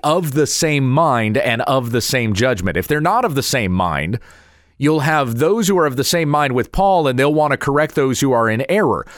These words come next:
Those who are in error won't want to be corrected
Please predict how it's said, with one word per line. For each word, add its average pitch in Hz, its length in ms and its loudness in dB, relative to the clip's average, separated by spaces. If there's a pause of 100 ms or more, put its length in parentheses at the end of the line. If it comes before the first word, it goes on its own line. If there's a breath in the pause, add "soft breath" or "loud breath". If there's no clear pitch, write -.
(140 loud breath)
Those 151 300 2
who 165 120 2
are 147 160 2
in 139 180 -2
error 151 420 2 (100)
won't 131 520 0
want 131 440 2
to 147 100 0
be 123 220 0
corrected 151 680 -2